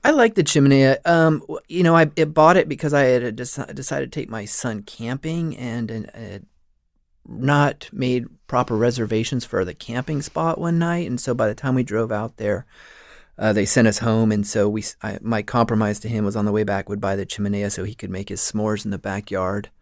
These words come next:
Um, and we've used it for s'mores a couple times. So we'll look, now that it's wintertime, and I can't wait to get out there, uh,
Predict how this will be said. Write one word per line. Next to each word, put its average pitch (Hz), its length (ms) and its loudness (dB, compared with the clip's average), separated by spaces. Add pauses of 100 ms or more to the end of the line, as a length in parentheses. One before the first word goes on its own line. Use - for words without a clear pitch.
(520)
Um, 107 200 4
and 107 160 6
we've 147 280 6
used 160 220 6
it 151 120 4
for 131 120 -2
s'mores 117 500 2
a - 40 -14
couple 107 300 -4
times. 92 600 -4 (260)
So 104 160 -6
we'll 117 140 0
look, 127 260 0
now 131 240 6
that 127 140 10
it's 113 180 4
wintertime, 107 680 2
and 95 280 0
I 101 100 -2
can't 104 420 -6
wait 104 240 -4
to 107 120 -10
get 104 120 -2
out 95 260 0
there, 98 340 0
uh, 92 140 -4